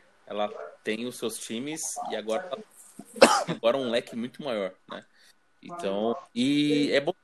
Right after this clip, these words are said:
dizer que a Turner, a partir de dois mil e vinte e dois, ela tá,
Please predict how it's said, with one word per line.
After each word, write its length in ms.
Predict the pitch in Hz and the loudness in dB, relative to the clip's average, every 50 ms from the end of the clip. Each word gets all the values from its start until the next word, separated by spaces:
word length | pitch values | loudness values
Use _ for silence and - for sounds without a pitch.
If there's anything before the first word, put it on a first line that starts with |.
| _ _ | _ _
dizer 260 | 175 147 135 156 170 | -10 -2 -2 -2 2
que 80 | 170 175 | 2 0
a 60 | 165 | 0
Turner, 380 | - - - 156 165 170 165 | 2 4 4 4 6 4 0
a 40 | 170 | -2
partir 200 | 165 - 151 - | 0 -2 -2 -2
de 80 | - 156 | -4 -8
dois 120 | 156 151 | -8 -10
mil 80 | 151 156 | -10 -12
e 40 | 151 | -14
vinte 180 | 156 151 - | -16 -18 -16
e 80 | - - | -16 -8
dois, 240 | 113 113 123 135 143 | -4 -4 -2 -2 -2
ela 160 | 151 139 139 131 | -2 -4 -4 -4
tá, 120 | - 127 | -4 -6